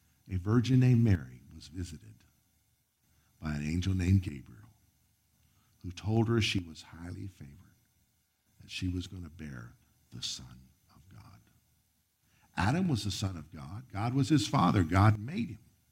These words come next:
out of soil. And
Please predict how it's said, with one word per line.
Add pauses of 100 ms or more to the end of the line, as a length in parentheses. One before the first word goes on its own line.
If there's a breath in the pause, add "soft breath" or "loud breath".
(1300)
out
of
soil. (1800)
And